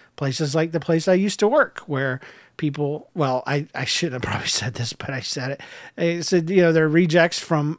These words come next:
from orders and things like that, and they're, they're one-offs. Um, maybe they're test, test, uh, pr-, uh, sh-, stitch hats and this, that, and the other, and, and they're just donating them and, and making pure profit off of 'em. And,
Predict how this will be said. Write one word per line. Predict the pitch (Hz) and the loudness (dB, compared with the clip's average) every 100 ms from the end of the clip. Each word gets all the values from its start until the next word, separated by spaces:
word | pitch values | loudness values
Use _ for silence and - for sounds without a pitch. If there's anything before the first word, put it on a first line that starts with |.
| - | -8
from | 147 151 | -4 -2
orders | 175 151 156 170 151 | 2 2 4 2 0
and | 147 | 0
things | 160 143 | 0 0
like | 143 135 | -2 0
that, | 147 170 | 2 2
and | 131 | -2
they're, | 143 151 | -6 -6
they're | 143 139 | -6 -6
one-offs. | 151 151 147 147 165 - - - - - _ 156 | -4 -4 0 0 -2 -6 -14 -20 -20 -20 _ -4
Um, | 147 139 143 - | -2 -2 -6 -6
maybe | 151 147 | -4 -2
they're | 143 139 | -2 -4
test, | - 156 - - - - - _ - | 0 0 -2 -6 -12 -20 -20 _ -10
test, | 160 - - 151 | -8 -6 -6 -6
uh, | 151 151 - 175 _ _ _ _ _ _ - | -6 -8 -10 -14 _ _ _ _ _ _ -14
pr-, | - 180 | -12 -8
uh, | 135 135 - 180 | -6 -6 -8 -10
sh-, | - - - | -8 -8 -8
stitch | - - 175 - - - | -6 -2 -2 -2 -8 -8
hats | - 165 180 170 - | -6 0 0 -2 -6
and | 147 156 | -6 -4
this, | 156 | -6
that, | 185 | -6
and | 165 | -2
the | 180 | 2
other, | 220 208 | 4 2
and, | 156 175 | 0 -4
and | 151 147 156 | -6 -4 -4
they're | 156 151 147 | -2 0 0
just | 151 - | -2 -2
donating | 165 156 175 185 208 | 2 2 4 4 4
them | 208 226 | 2 2
and, | 170 147 160 | 2 0 -4
and | 143 147 | -6 -4
making | 160 147 156 | -4 -2 -2
pure | 185 175 | 0 0
profit | 220 277 175 | 2 2 4
off | 127 120 | 0 -2
of | 131 135 | -8 -8
'em. | 139 | -8
And, | 135 | -10